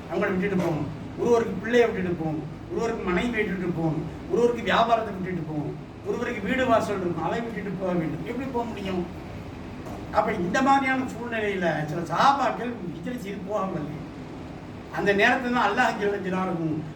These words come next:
சூரா தௌபாவுடைய இருபத்தி நாலாவது வசனத்தை இறக்கினார்.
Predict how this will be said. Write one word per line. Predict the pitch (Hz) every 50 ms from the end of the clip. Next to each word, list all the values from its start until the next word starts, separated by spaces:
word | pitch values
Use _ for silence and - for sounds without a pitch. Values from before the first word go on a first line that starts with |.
| - -
சூரா | - 226 226 233 220 -
தௌபாவுடைய | - 156 185 220 240 262 254 226 208 190 180 185 - -
இருபத்தி | - 190 190 240 254 - - 202
நாலாவது | 190 170 175 202 220 220 214 190 175
வசனத்தை | 160 - - 175 165 156 160 151
இறக்கினார். | 143 - - - - - - -